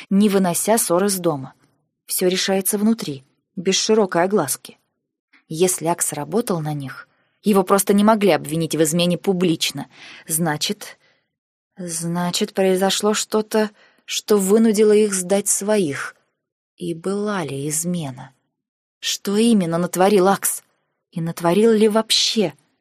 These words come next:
Великий. Мне казалось, что рушатся все понятные, простые и незыблемые постулаты. Есть смерть? Предотвратить. Но что предотвращать?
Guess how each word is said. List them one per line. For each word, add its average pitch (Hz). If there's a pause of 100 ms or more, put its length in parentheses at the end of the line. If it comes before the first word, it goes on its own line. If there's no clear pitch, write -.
(960)
Великий. 196 (960)
Мне 202
казалось, 226
что 220
рушатся 247
все 262
понятные, 240
простые 240
и 226
незыблемые 214
постулаты. 208 (1000)
Есть 170
смерть? - (420)
Предотвратить. 160 (760)
Но 185
что -
предотвращать? 180